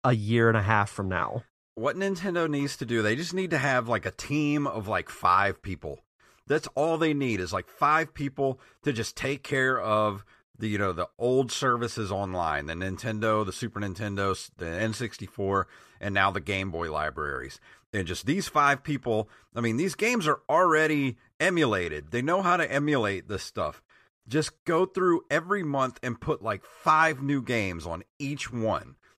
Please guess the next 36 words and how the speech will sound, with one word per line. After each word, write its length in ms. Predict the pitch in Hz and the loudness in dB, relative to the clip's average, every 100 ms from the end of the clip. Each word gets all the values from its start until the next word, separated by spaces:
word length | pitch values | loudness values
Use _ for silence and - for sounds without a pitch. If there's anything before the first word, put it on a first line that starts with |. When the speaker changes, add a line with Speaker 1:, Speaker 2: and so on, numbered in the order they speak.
| _ | _
Speaker 2:
Every 360 | 160 226 254 233 | 2 2 2 0
single 600 | - - 226 233 226 226 | -2 -2 0 2 4 4
month 460 | 185 147 80 - - _ _ _ - | 4 2 2 -6 -20 _ _ _ -4
until 280 | 131 165 165 | -2 -2 -2
you 160 | 151 | 0
have 260 | 143 151 120 | 2 2 2
just 280 | 143 - 147 | -2 -2 -4
an 140 | 143 - | -6 -8
infinite 640 | - 269 254 - 226 185 143 | -2 -2 -2 0 2 2 2
library 720 | 143 139 120 120 101 92 87 | 4 6 4 2 4 2 0
of 140 | 101 | 0
old 240 | 113 107 95 | 0 0 -2
stuff 360 | - 98 - - | -4 -4 -4 -12
to 60 | |
play. 380 | - 80 - - _ _ _ _ _ _ - | -12 -10 -10 -12 _ _ _ _ _ _ -2
Why 260 | 107 170 | 4 4
Nintendo 520 | 208 208 202 180 175 147 | 4 0 -2 0 2 2
doesn't 340 | 147 139 120 | 2 0 -2
do, 180 | 143 139 - - - | -4 -4 -10 -18 -6
it's 160 | 202 226 | -2 4
not 180 | 254 | 6
like 220 | 220 247 165 | 6 4 0
they 100 | 135 | 2
don't 280 | 156 131 | 2 4
have 240 | 135 117 87 | 4 4 2
the 80 | 95 | 0
money. 500 | 123 156 120 110 - _ _ _ | 2 2 2 -2 -8 _ _ _
You 120 | 185 | -4
know 220 | 196 240 262 | 4 6 6
they 160 | 156 | 4
have, 260 | 110 117 95 69 80 | 4 2 0 -8 -10
mo-, 340 | 131 131 - 143 | -6 -4 -6 -2
Nintendo 500 | 175 226 269 262 220 | -2 -2 2 2 2
has 180 | 196 | 0
enough 240 | 180 170 151 | 0 0 0
money 440 | 135 147 160 160 | 0 2 2 0